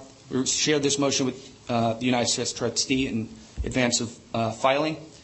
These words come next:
and believe that they are signed off in the order. I, uh, as a matter of housekeeping, we did file a revised form of order last night after receiving comments from some of our landlords. That pr-, revised form of order was filed at docket number seventy-three,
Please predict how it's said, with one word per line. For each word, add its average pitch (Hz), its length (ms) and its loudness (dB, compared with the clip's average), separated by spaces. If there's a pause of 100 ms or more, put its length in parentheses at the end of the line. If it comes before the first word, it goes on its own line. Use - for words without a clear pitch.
(160)
and 117 100 2
believe 120 460 2
that 113 160 -6
they 117 200 4
are 110 180 0
signed 120 260 2
off 117 160 2
in 117 80 -2
the 113 60 0
order. 135 260 0 (420)
I, 120 160 4
uh, 113 380 2 (180)
as 117 140 0
a 113 100 2
matter 123 240 4
of 110 60 -2
housekeeping, 139 600 0
we 117 100 2
did 120 220 0
file 120 460 2
a 117 280 0 (220)
revised 120 560 2
form 120 200 2
of 113 80 0
order 123 220 2
last 113 340 2
night 135 220 -4 (200)
after - 200 -2
receiving 113 420 0
comments 117 360 -2
from 113 240 -2 (160)
some 123 140 0
of 117 100 0
our 117 80 4
landlords. 127 480 0 (280)
That 120 280 0
pr-, - 100 -14 (240)
revised 117 540 2
form 120 220 2
of 117 100 0
order 120 160 2
was 113 140 0
filed - 240 0
at - 140 -8
docket 120 320 -2
number 117 160 -2
seventy-three, 123 680 -2